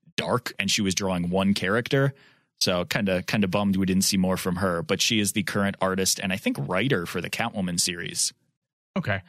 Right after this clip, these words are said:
Speaker 2: Yeah,
Speaker 1: And
Speaker 2: I, I, I dug the art for sure on this one. I wasn't, uh, I feel you and I are definitely not gonna connect on this one because I didn't really dig this story as well that much. And maybe I just felt like it was a, a lot of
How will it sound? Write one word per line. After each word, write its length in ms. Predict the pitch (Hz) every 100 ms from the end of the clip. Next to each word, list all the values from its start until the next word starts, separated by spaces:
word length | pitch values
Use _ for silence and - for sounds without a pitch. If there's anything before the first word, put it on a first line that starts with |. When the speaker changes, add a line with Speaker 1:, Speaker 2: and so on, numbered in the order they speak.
| -
Speaker 2:
Yeah, 180 | 165 110
Speaker 1:
And 180 | 101
Speaker 2:
I, 140 | 98 -
I, 120 | -
I 40 | 202
dug 280 | 170 180 143
the 100 | 117
art 280 | 101 87 -
for 160 | - 120
sure 240 | - 113
on 100 | 117
this 180 | 117 123
one. 140 | 135 127
I 120 | 143
wasn't, 580 | 156 202 185 185 165 165
uh, 320 | 151 143 -
I 120 | -
feel 440 | 139 160 160 147 135 - _ _
you 140 | 135
and 80 | 131
I 100 | 135
are 80 | 120
definitely 300 | 123 120 117
not 140 | 107
gonna 160 | 117 104
connect 340 | 110 117 110
on 100 | 101
this 180 | 107 113
one 180 | 98 90
because 340 | 95 117 101
I 160 | 92 113
didn't 280 | 127 131 110
really 280 | 113 107
dig 280 | 92 98 90
this 160 | 90 85
story 380 | - 95 80 69
as 100 | -
well 300 | 78 67 -
that 180 | 98 67
much. 300 | 69 53 -
And 160 | 110 110
maybe 260 | 117 117
I 60 | 110
just 180 | 107 -
felt 140 | 101
like 160 | 101 107
it 60 |
was 200 | 101 101
a, 220 | 101 95 - - _ _ _
a 80 | 107
lot 220 | 107 110
of 180 | 110 92